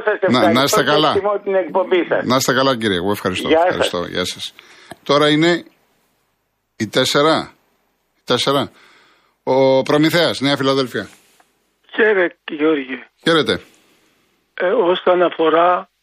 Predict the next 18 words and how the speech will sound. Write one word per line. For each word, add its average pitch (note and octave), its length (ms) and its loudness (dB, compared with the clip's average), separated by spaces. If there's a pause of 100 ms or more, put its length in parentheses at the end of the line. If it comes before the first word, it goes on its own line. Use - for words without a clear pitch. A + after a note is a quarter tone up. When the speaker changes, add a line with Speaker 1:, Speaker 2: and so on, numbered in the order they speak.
(540)
Speaker 3:
για E3+ 180 2
τις - 180 -12
υποκλοπές, F3 920 0
όλοι F3+ 280 2
παίζουν F3 300 2
ένα F3 300 2
θέατρο E3+ 600 2 (260)
και - 120 -2
όλοι F#3 160 2
είναι E3+ 180 0
εμπεκλεγμένοι D#3+ 640 2
μέσα, E3+ 540 2 (340)
το - 100 -2
γνωρίζουν E3+ 480 2
αυτοί D#3+ 200 0
όλοι F3+ 140 2
οι D#3+ 40 -4
πολιτικοί. D3 640 -2